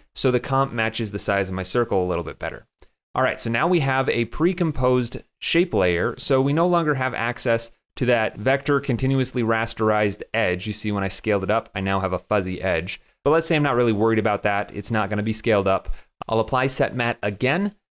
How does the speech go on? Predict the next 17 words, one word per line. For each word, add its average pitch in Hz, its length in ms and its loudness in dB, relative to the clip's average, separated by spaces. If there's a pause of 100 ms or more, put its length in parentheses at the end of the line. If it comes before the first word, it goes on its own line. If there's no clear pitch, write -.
grab 127 320 0
that 139 220 0
texture 127 360 -2
layer 123 360 4
and 95 180 -4
set 123 240 0
it - 280 -4
to 107 100 -6
luminance, 156 580 -2 (240)
and 104 220 -2
now 123 220 2
the 147 100 2
texture 123 500 -2
is 110 240 0
stuck - 480 -4
with 143 260 0
it. - 240 -12